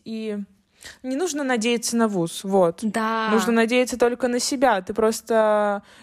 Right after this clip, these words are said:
Speaker 1: в параллели с-, со своим поступлением ещё планируй, не знаю, цели себе какие-то ставь, думай о своём будущем, думай о том, чем ты хочешь заниматься в дальнейшем, что тебе интересно. Не просто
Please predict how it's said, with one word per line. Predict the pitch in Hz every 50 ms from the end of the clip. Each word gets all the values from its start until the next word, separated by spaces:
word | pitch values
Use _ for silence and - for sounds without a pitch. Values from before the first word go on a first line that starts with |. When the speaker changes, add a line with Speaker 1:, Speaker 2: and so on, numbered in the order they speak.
| - _ _
Speaker 1:
в | - -
параллели | 226 226 220 240 269 277 269 262 254
с-, | 247 - - -
со | - - 240
своим | - - 262 254 254 233
поступлением | 247 233 - - 240 - 254 320 403 440 370 294 247 226
ещё | 233 226 - - 262 247 247 233
планируй, | 240 _ _ 240 233 226 226 240 277 311 294 285 262 247 226 208 214 _ _ _ _ _ _ _ _ _ _ _ _ _ _ _ _ _ _ _ _ -
не | 208
знаю, | 202 202 185 180 180
цели | - 277 285 262 247
себе | - - 214 202 190
какие-то | 190 190 185 - 196 190 190 180
ставь, | - - 190 175 170 180 - - -
думай | 190 190 240 262 240 220 202 196 190
о | 190 180 175 175 180 180
своём | - 202 196 196 196 196
будущем, | 226 247 233 233 226 - - 202 185 185 180 185 - - - - - _ _ -
думай | 196 220 226 214 214 214 208
о | 208
том, | 226 214 208 208
чем | - - 220 208
ты | 208 214
хочешь | 202 208 202 202 - 208 196 196
заниматься | 190 196 202 202 196 196 208 269 330 - - - 240
в | 208
дальнейшем, | 196 196 190 190 190 185 180 180 - - 190 185
что | - 196 196
тебе | 190 - 190 196 190 185
интересно. | 185 185 - 214 208 247 277 - - 240
Не | 226 220 214
просто | 220 269 330 381 - - - 269 240 226